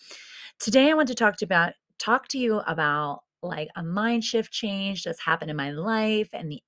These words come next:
energy that I feel. And, and I just wanna share that this is no, there is no secret. This is not a secret. Everybody talks about it, and I think you deserve to know about it.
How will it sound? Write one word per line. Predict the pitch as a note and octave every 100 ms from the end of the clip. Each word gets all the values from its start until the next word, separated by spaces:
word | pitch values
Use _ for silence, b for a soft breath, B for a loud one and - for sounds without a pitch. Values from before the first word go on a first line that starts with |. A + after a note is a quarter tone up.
| -
energy | - B3 A3+ A3+ A3+
that | G#3
I | G3+
feel. | - G#3 G3+ F#3+ G3 F#3+ F#3+ -
And, | D#3+ D#3 D#3+ D#3 D#3+ b b b b b b b b _ _ _ -
and | A#3+
I | A#3+
just | C4 C#4+
wanna | D#4 C#4+
share | - A3+ G#3
that | G3 F3+ - F#3
this | G#3+ C#4
is | G#3
no, | G3 F#3 F#3+ F#3+ F#3+ G3 G3 -
there | F3+ F#3+
is | F#3 - -
no | F3 F#3 G3 G3+ G#3 A3 A#3 A#3+ A#3+ _ _ _ _ -
secret. | - - - A3 E3+ - E3
This | F#3+ G#3+
is | F#3
not | G#3 B3
a |
secret. | A#3+ - B3 A3+ C#3+ C#3 F#3 A3 _ _ F#3
Everybody | G3 C4 C4 B3+
talks | - G#3+ G3+ -
about | F3 F3 F3
it, | F3+ F3+ -
and | E3+
I | E3
think | F3+ F3
you | F#3
deserve | E3+ D#3 E3+ D3+
to | -
know | D#3+ E3+ G#3
about | A3 A3+ A3
it. | A3+ A3+